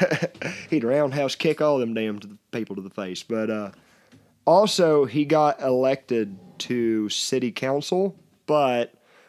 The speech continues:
like, that was when the real conspiracy part of my mind started turning the gears. He, he won the election, like, a couple of months ago or last year or something. He got officially sworn in. However, what's usually a public event, they decided to do behind closed doors and not have any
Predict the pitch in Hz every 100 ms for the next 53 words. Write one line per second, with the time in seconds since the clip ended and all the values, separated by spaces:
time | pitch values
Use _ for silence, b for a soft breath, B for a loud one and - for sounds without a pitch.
0 | b - 107 131 127 110 117 107 120 117
1 | - 101 - 104 98 101 - 110 101 104
2 | 95 107 117 104 104 - 110 95 95 _
3 | - 123 107 98 104 95 - - 131 120
4 | 117 117 123 120 107 98 98 - 95 92
5 | 90 95 98 90 90 90 85 - - 90
6 | 82 85 95 - 95 - - 104 98 95
7 | 101 92 - 104 98 95 - 104 98 95
8 | 92 87 - B B B B B - 147
9 | 226 233 185 196 202 b b b b _
10 | _ - 131 - 180 180 170 143 185 175
11 | 160 135 127 135 139 127 123 143 135 131
12 | 120 135 127 - 127 127 - 135 123 110
13 | 123 120 113 104 113 113 117 110 110 107
14 | 110 104